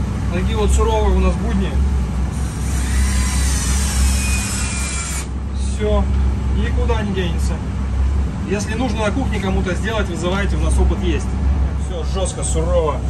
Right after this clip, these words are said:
жестко, сурово, все. Вот так вот, по-, по-другому не умеем.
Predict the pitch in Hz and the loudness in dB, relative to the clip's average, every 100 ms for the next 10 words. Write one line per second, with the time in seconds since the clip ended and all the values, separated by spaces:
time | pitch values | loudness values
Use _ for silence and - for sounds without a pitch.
0 | - 175 165 160 - 160 165 156 143 - | -2 0 -2 -2 0 2 2 2 2 0
1 | 156 143 123 - - - - - - - | 0 0 0 -2 -2 -2 -2 -4 -6 -6
2 | 143 - 170 156 156 156 - 147 - - | -6 0 2 2 -2 0 2 0 0 -2
3 | - - - - - - - - - - | 0 2 2 2 0 0 0 0 0 0
4 | - - - - - - - - - 170 | 0 -2 0 -2 -2 -4 -6 -2 2 4
5 | 190 208 202 196 196 196 175 | 4 2 0 -2 -2 -2 -2